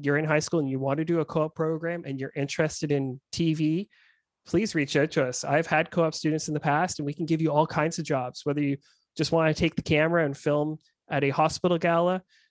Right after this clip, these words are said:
that's cool. If you wanna do the whole nine yards and do the editing as well, we're open to doing that too. And,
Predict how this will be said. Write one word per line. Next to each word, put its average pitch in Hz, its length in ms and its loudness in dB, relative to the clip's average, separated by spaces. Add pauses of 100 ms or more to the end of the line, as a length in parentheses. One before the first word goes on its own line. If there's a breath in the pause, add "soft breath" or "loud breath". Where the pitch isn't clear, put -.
(120)
that's 143 200 -4
cool. 175 420 4
If - 160 -4
you 151 60 2
wanna 147 220 4
do 151 100 4
the 147 60 4
whole 156 180 2
nine 147 280 0
yards 151 360 2
and 143 80 -4
do 143 100 -2
the 147 140 -4
editing 160 400 0
as 135 120 -6
well, 160 380 -2 (100)
we're 139 240 -6
open 160 360 2
to 151 260 -2
doing 147 280 0
that 151 260 -4
too. 180 320 -2
And, 127 140 -4